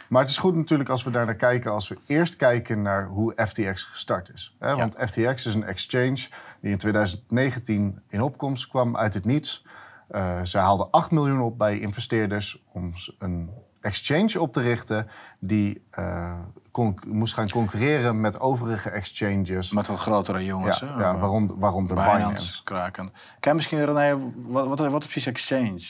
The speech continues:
Speaker 2: Kan je dat misschien uitleggen? Wat is dat voor iets, eh?
Speaker 1: Nou, een exchange is een, is een plek waar, eh,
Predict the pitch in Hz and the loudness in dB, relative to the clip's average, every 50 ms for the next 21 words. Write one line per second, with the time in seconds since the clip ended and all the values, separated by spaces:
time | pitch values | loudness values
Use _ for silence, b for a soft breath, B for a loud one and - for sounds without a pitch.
0 | - - _ - - 117 120 113 120 120 - - 120 123 127 123 123 113 113 110 | -16 -18 _ -8 -4 -4 -2 0 -2 -2 0 2 4 4 4 4 4 4 4 4
1 | 113 117 113 123 120 139 156 139 135 120 - - 101 101 98 95 95 - - 104 | 0 0 0 0 2 2 2 2 2 0 -2 -2 -2 -2 -2 -4 -6 -8 -8 -4
2 | 95 113 107 107 110 110 110 - 120 117 - - - 139 135 151 160 - 131 110 | -2 0 2 2 0 0 -2 -2 -4 -6 -4 -2 0 2 4 4 2 2 2 0
3 | 110 110 98 104 - 113 101 113 101 - - 123 127 143 135 - 101 107 110 107 | 2 0 0 0 -2 -2 0 0 -2 0 2 2 2 2 2 0 0 2 4 4
4 | 101 98 95 90 - - - 98 95 95 92 92 | 4 4 2 -2 -6 -6 -2 -2 0 0 0 -2